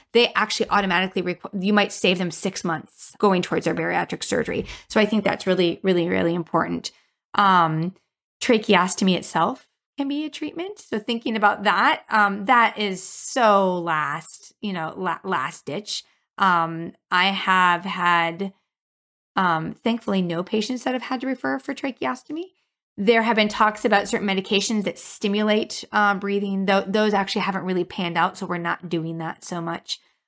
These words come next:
Um, so I think the main thing is, is kinda just telling the patient the,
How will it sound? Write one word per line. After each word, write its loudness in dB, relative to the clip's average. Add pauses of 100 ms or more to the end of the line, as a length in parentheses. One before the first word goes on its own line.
(120)
Um, 4
so 2
I 6
think 0
the 4
main 4
thing 0
is, 0
is -4
kinda 0
just -6
telling 4
the -2
patient -2
the, 0